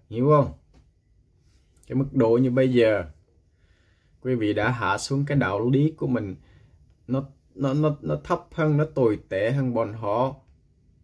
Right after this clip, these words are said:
Không thể nào tưởng tượng được, hiểu không? Còn thì tất nhiên những vị mà, mà, mà, mà, mà hiểu, hiểu chuyện tôi đang nói, họ đều biết cái điều này hết á. Tại vì họ không có mở miệng thôi,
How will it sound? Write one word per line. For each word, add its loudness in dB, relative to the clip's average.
Không -4
thể 2
nào 2
tưởng 0
tượng 2
được, 2
hiểu -2
không? 2
Còn -6
thì 0
tất -2
nhiên 4
những 2
vị 2
mà, -4
mà, -8
mà, -8
mà, -8
mà -6
hiểu, 0
hiểu -2
chuyện -6
tôi -4
đang 0
nói, 0
họ -4
đều 2
biết 0
cái -2
điều 2
này 0
hết 2
á. 0
Tại -6
vì -6
họ -6
không -4
có 0
mở 4
miệng 2
thôi, 2